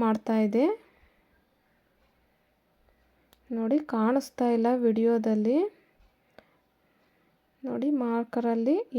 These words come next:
ಏನು ಲೈನ್ ಕಾಣುತ್ತೆ ಅದೇ ಥರನೇ ಈ ಥರ ಮಾರ್ಕಲ್ಲಿ ಮಾರ್ಕ್ ಮಾಡಿಕೊಂಡ್ರೆ ಆಯಿತು. ಮತ್ತು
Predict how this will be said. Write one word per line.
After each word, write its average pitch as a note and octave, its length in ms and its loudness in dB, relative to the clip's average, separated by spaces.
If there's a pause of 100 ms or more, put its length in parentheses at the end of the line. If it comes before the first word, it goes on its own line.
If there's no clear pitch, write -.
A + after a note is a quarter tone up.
(100)
ಏನು A#3 320 0 (300)
ಲೈನ್ A3+ 220 0 (160)
ಕಾಣುತ್ತೆ A3 480 -2 (180)
ಅದೇ A3+ 200 0 (140)
ಥರನೇ A3+ 320 0 (100)
ಈ - 20 -6 (120)
ಥರ A3 100 0 (1400)
ಮಾರ್ಕಲ್ಲಿ A#3+ 580 0 (140)
ಮಾರ್ಕ್ A#3+ 300 -2
ಮಾಡಿಕೊಂಡ್ರೆ A3+ 480 0 (140)
ಆಯಿತು. A3 300 0 (2250)
ಮತ್ತು A#3+ 280 -2